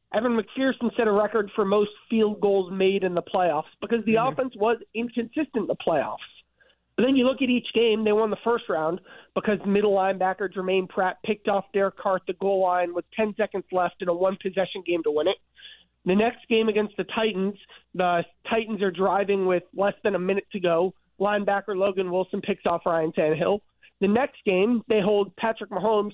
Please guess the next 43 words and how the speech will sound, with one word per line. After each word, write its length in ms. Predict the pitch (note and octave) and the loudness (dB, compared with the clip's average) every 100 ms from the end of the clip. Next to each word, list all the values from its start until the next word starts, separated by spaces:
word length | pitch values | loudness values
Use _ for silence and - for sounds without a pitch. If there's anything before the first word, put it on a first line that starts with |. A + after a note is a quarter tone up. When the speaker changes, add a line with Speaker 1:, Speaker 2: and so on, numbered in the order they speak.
| - | -6
Speaker 1:
to 140 | G3+ | -6
quite 280 | G3 A3+ G3+ | -2 0 0
literally 440 | A3+ A#3+ G#3+ G3 G3+ | 0 2 2 0 0
the 100 | F#3+ | 0
worst 300 | F3 A3 - - | 0 0 -2 -8
football 400 | - A3+ G3+ F#3+ F3 | -6 -4 -2 -2 -2
half 280 | F#3+ F3+ G3+ _ _ _ _ | -2 -2 -4 _ _ _ _
he 160 | - A#3 | 0 2
has 140 | F#3 D3 - | 0 -2 -2
ever 200 | A3+ A3+ | 0 -2
played 480 | - G3 D#3+ E3+ - | 0 0 2 0 0
at 100 | F#3+ | 0
any 240 | F#3 G#3+ G3 | 2 2 2
level. 380 | F3 D#3+ G3 - - - _ _ - | 2 0 -2 -6 -20 -20 _ _ -2
And 140 | G#3 | 2
then 140 | B3+ | 4
in 80 | C#4+ | 4
the 80 | C#4+ - | 2 0
Super 160 | D#4 | -2
Bowl, 280 | - A3+ A3 | 0 0 2
it 60 | G#3 | 2
was 140 | G#3+ | 0
a 80 | G#3 | 0
drag-it-out 720 | F#3 G3 G#3 A#3 A3+ A3 A3 | 0 0 0 0 0 0 -2
game 200 | G3+ A3 | -4 -4
with 140 | A3+ - | -4 -4
the 80 | |
Rams 400 | G3+ A3 A#3+ A#3 A3+ | -2 0 0 -2 -4
that 100 | G#3 | -6
was 100 | G3 | -4
a 60 | F#3+ | -2
low-scoring 720 | F#3 G#3+ - - A3 A3 G#3+ | 0 0 -2 -2 0 0 0
game. 340 | A3 B3 A#3 - - _ - | 0 0 -4 -12 -20 _ -4
And 120 | F#3+ | -2
the 60 | G3 | 2
Rams, 400 | G3+ A3+ A#3 F#3+ - | 2 2 0 -6 -8
really 360 | G3 A3 A#3+ A#3 | -2 0 2 2
their 180 | G#3 G3+ | 2 0
best 300 | G3 A3 - - | 0 -2 -2 -2
drive 300 | G#3+ A3 A3 | 0 0 0
in 60 | |
a 60 | G3 | 0
long 320 | F#3+ G#3+ A3+ | 2 2 -2